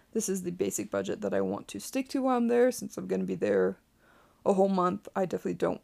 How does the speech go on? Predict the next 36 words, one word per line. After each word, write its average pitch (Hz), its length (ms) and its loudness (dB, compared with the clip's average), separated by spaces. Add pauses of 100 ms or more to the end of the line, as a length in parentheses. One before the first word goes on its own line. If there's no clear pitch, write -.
<laughs> - 140 -12
want 190 180 4
to 180 100 0
eat 185 160 2
out 190 200 4
every 202 160 0
day 185 260 4
'cause 185 220 -6
that - 200 0
will - 120 -4
make - 220 -8
things - 400 -10 (760)
phenomenally 208 920 0
expensive. - 680 -4 (540)
So 226 120 0
definitely - 360 -2
kind - 200 -6
of - 340 -6 (1200)
mitigating 175 640 2
where 170 240 6
my 165 160 -4
spending 202 520 0
is, 196 300 0
and 185 240 -4
then 160 120 -4
also - 680 -2 (1120)
I'm 196 120 -2
kind 180 180 2
of 175 80 -2
a 180 80 2
big 170 300 -2
souvenir 170 500 -4
person, 190 480 0
and 180 240 -4
they 185 140 0
have - 520 -2